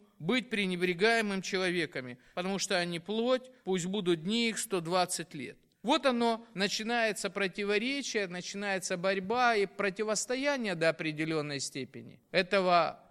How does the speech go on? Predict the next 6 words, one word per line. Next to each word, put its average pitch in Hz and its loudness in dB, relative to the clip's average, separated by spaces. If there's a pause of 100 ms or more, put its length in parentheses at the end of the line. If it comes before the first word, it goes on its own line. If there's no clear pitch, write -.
духовного, 226 2 (140)
всё 226 2
то, 254 0
что 208 0
собой 214 2 (160)
составляет 220 2